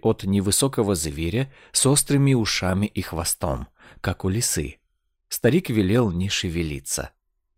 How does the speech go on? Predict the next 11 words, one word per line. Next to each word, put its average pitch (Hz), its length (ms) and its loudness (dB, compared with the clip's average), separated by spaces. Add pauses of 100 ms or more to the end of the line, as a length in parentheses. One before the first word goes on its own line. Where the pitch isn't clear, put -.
(120)
Почувствуй - 520 -4
его 90 240 -2
дыхание, 58 640 -10 (320)
почувствуй 98 680 -2
его 78 360 -6
тревогу. 80 720 -6 (300)
Позволь 117 480 2
ей 120 240 0
отразиться 104 760 -4
в - 60 -12
тебе. 78 480 -4